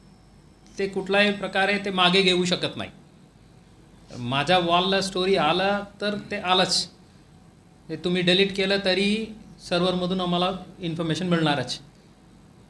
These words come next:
आणि आमचे जे सोशल मीडिया सेल जे आहे त्यांच्याकडे सर्वांचा डेटा आता already कलेक्ट झालेला आहे. So आपलं सर्वांना विनंती आहे कोणी हे करू नये,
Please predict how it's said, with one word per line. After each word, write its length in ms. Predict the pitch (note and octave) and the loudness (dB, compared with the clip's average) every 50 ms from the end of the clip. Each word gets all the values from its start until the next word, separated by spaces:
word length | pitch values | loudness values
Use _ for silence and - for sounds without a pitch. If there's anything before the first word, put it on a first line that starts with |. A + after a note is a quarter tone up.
| - - - | -20 -18 -8
आणि 220 | D3 D3 D#3+ E3+ | -4 -2 0 2
आमचे 300 | E3 D#3+ E3 E3 E3 F#3 | 2 2 0 0 -2 -2
जे 120 | F3 F#3 F3+ | -2 -2 -2
सोशल 320 | F3+ F#3 E3+ E3+ G3+ F#3+ | 0 -2 0 0 2 2
मीडिया 340 | F#3 F#3+ F#3 F#3+ G3 G3 F#3+ | 2 2 4 4 4 4 2
सेल 260 | F#3+ G3 F#3+ G3 G3 | 2 0 0 0 2
जे 100 | F#3 F#3+ | 2 4
आहे 260 | F3+ E3 D#3+ D3+ B2 A#2+ - - - - - - - - - - | 4 4 4 2 0 -2 -6 -14 -20 -20 -20 -20 -20 -20 -14 -8
त्यांच्याकडे 480 | E3 D#3+ D#3 F3+ E3+ F3 F3+ F3+ F#3 F#3 | -8 -4 -2 -2 -2 0 0 0 0 0
सर्वांचा 760 | F#3 F#3 E3 E3+ F3+ F3+ F3 F3 F#3+ F#3+ F#3+ F#3+ F#3+ F#3 D#3+ D3+ | -2 -2 -2 0 0 0 0 2 2 2 2 2 -2 -6 -6 -2
डेटा 260 | D#3+ E3 D#3+ E3 E3+ | -2 -2 2 2 4
आता 280 | E3+ E3 D#3+ E3+ D#3+ D#3+ | 4 2 2 0 0 0
already 300 | D#3 D3+ D#3+ E3 F3 E3+ E3+ E3+ - - - | 0 0 0 0 0 0 -2 -4 -10 -10 -8
कलेक्ट 260 | D#3 D3 D3 D3 D3 | -6 -4 -4 -4 -2
झालेला 380 | D3 D#3+ D#3 D3+ D#3 E3 E3+ | 0 0 2 2 2 2 2
आहे. 220 | E3 D#3 D3+ D#3+ F3+ - - - - - - - - - - - | 2 2 0 -2 -4 -6 -12 -20 -20 -20 -20 -20 -20 -20 -14 -12
So 140 | E3 D#3 D3+ - - - - - | -10 -10 -10 -10 -12 -16 -16 -14
आपलं 240 | C#3+ C#3 - D3 D3+ | -14 -12 -10 -8 -6
सर्वांना 520 | - E3+ D#3+ D#3+ E3+ F3+ F#3+ F#3+ F#3+ F#3+ | 0 0 2 2 2 2 2 2 2 2
विनंती 460 | F#3 F3 E3+ F3 F3+ F#3 F3+ G3+ F#3 | 2 2 2 2 0 0 0 0 0
आहे 400 | F3+ F3 F3 F#3+ F3+ F3+ - - - | 2 2 0 0 -2 -6 -14 -14 -8
कोणी 240 | - E3 E3+ F3+ F#3+ | -4 -2 -2 0 0
हे 280 | G3+ G3 F3 F3+ F3+ F3+ | 0 -2 -2 -2 -4 0
करू 280 | F3+ F3+ E3+ F#3 G3 | 0 2 2 2 2
नये, 220 | F#3+ F#3 F#3+ G#3 | 4 4 2 2